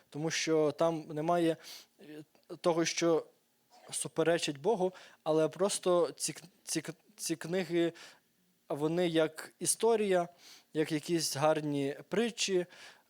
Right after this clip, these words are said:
і, і більше, окрім історо-, історо-, історичного і повчального, в собі нічого не мають. Із тих, із, із таких книг є перша, друга книга Маковеїв,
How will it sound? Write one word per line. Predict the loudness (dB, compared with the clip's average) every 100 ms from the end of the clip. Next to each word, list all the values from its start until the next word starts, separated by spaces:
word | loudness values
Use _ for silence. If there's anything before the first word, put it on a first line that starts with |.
| _ _ _ _ _
і, | 0 2 2 0 0 -2 -4 -8 -16 _ _ -14
і | -4
більше, | -2 0 0 0 -4 _ -20 -20 -20 -20 -20 _ _ -20 -20 _
окрім | -8 -2 0 0
історо-, | -4 -4 2 2 2 -2 _
історо-, | -6 2 4 4 4 2 -2 -8
історичного | -4 2 2 2 2 2 2
і | -2
повчального, | -2 -2 2 2 4 2 0 -2 -14 -18 -8
в |
собі | -2 -2 -2 0 0 0 -6
нічого | -8 -2 0 0 -2 -10 -20 -20 _ -6
не | 0
мають. | 2 2 0 -4 -6
Із | -2
тих, | 0 0 -2 -14
із, | -6 -6 -6 _ _
із | -8 -6
таких | -4 -2 -2 -2
книг | -2 0 -2
є | -2 2 2 2 0
перша, | 0 2 2 0 0
друга | 2 2 2 0
книга | -2 -4 -2 -2
Маковеїв, | -4 -4 0 2 0